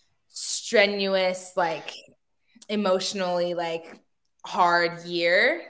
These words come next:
to go through that really just, um, I don't know, it, it, it made,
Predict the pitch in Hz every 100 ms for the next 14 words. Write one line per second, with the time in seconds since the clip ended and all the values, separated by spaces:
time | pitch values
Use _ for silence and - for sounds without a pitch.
0 | - 208 170 175 180 254 285 202 151 180
1 | 190 208 196 175 175 - - - - 175
2 | 165 156 156 151 147 - _ _ _ _
3 | _ _ _ _ _ _ _ _ _ _
4 | _ _ _ - 208 220 170 147 220 220
5 | 220 208 220 214 - - 220 214 220 220
6 | 220 214 208 196